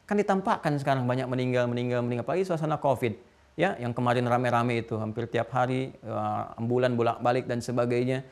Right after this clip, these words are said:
Sekarang juga masih rame macam-macam dan ini ditampakkan. Kan kita tuh tinggal nunggu giliran kapan kita pulang. Satu kali, ya memang bukan satu kali, sih harus berkali-kali kita merenung. Tapi Ramadan itu kan menjadi nikmat karena itu bulan penuh dengan suasana ibadah. Ya, karena itu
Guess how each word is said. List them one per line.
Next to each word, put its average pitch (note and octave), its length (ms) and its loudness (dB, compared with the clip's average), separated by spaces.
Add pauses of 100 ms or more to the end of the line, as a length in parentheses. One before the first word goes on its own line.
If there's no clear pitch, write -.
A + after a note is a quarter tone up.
(160)
Sekarang A2+ 320 0
juga B2 160 0
masih A#2+ 240 0
rame B2 320 0
macam-macam A#2+ 560 -4
dan A#2+ 160 -6
ini G#3 160 -4
ditampakkan. F3 640 -2 (340)
Kan - 160 -2
kita G#3+ 240 0
tuh C4+ 80 0
tinggal G3+ 240 4
nunggu G3+ 240 4
giliran G3+ 320 4
kapan A#2 320 0
kita A2 160 0
pulang. G2+ 400 -4 (400)
Satu - 160 -14
kali, C4+ 320 2 (160)
ya - 160 0
memang E3 320 0
bukan C3 240 0
satu D3 160 -6
kali, G3 320 -2
sih A3 80 -2
harus F3 160 -2
berkali-kali F3 640 2
kita F3 160 2
merenung. D#3+ 400 2 (320)
Tapi G#3+ 240 4
Ramadan F3 400 8
itu B3 80 6
kan A#3 160 4
menjadi D#3 160 8
nikmat C3 480 2
karena G3 240 -2
itu A3+ 240 2
bulan E3 320 6
penuh G3+ 240 0
dengan F3+ 240 0
suasana E3+ 400 0
ibadah. E3 400 -2 (640)
Ya, C#3+ 160 2
karena C#3+ 240 2
itu D3 320 2